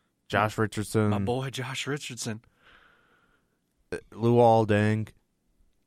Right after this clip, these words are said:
Speaker 1: And I think a lot of people, ex-, I mean, some people didn't expect the series to be close. I, I mean, I picked Hornets in six, and I'm looking at this, I'm like,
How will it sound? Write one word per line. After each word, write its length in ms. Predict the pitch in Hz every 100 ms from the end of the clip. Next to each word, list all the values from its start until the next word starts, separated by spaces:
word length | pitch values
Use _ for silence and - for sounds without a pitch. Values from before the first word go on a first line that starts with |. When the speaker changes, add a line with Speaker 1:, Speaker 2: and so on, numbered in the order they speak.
| _ _ _ _ _ _ -
Speaker 1:
And 580 | 139 131 127 120 110 - _ _ _ _ _ _ -
I 60 |
think 180 | 135 240
a 40 | 196
lot 320 | 113 123 180
of 100 | 170
people, 280 | 185 156 143
ex-, 220 | - -
I 100 | 156
mean, 140 | 165 139
some 160 | 185
people 260 | 156 - 92
didn't 240 | 90 90
expect 280 | 90 - 85
the 60 | -
series 260 | 95 90
to 60 | -
be 80 | -
close. 220 | 98 95
I, 180 | 117 139
I 140 | 110
mean, 140 | 113 101
I 100 | 110
picked 300 | 139 123 -
Hornets 360 | 117 110 -
in 60 | -
six, 400 | - 131 110 -
and 80 | 98
I'm 120 | 104
looking 180 | 104 107
at 80 | 82
this, 160 | 98
I'm 80 | 101
like, 140 | 98